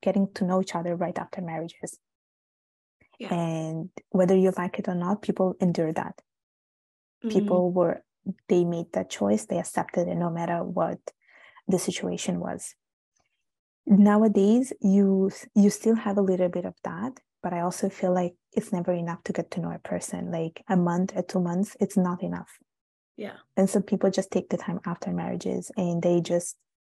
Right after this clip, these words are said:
Speaker 1: go with it. I mean, I have seen a lot of marriages like that that have worked, but you also have the other way too. So it's really, it depends on the situations. Um,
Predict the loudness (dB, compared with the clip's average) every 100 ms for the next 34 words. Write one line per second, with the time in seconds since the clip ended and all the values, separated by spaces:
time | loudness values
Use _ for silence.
0 | _ _ -4 2 2 0 -6 -12 -20 -20
1 | -6 4 6 6 6 4 2 -4 -4 2
2 | 4 2 2 -2 0 0 -2 -2 -2 -2
3 | -4 -6 -6 -6 -6 -6 -6 -8 -8 -2
4 | 0 0 -4 -14 _ _ _ _ _ _
5 | _ -2 -2 0 -2 -2 -4 -4 -2 -4
6 | -6 _ _ _ _ _ _ -6 -4 -2
7 | -2 -2 -4 -6 -8 -2 0 0 4 6
8 | 6 6 2 2 0 0 2 0 -2 -8
9 | -6 -6 -6 -6 -8 -10 _ -20 -20 -20
10 | -20 -6 -2 0 0 -4 -6 -8